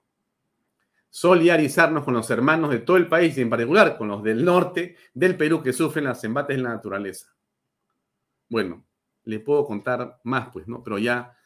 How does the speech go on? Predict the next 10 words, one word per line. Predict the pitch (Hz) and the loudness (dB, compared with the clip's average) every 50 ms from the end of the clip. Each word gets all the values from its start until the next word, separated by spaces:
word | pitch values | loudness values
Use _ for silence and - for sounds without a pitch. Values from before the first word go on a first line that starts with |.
| _ _ _ _ _ _ _ _ | _ _ _ _ _ _ _ _
parezco | _ 107 110 123 123 123 - 113 | _ -4 -4 -4 -6 -6 -8 -8
que | 110 | -8
estuviera | - - 110 107 117 113 104 104 | -8 -8 -6 -6 -4 -2 -2 -2
yo, | 110 113 107 110 | -2 -4 -4 -6
pues, | 113 107 - 113 | -10 -12 -10 -12
este, | 101 - - 107 - | -12 -10 -14 -10 -6
arengando | 104 101 101 101 104 107 131 131 117 107 95 | -6 -6 -4 -4 -4 -2 -2 0 -2 -2 -6
a | |
esta | - - 98 | -8 -12 -14
gente. | - - 131 104 87 85 _ | -10 -8 -10 -10 -10 -12 _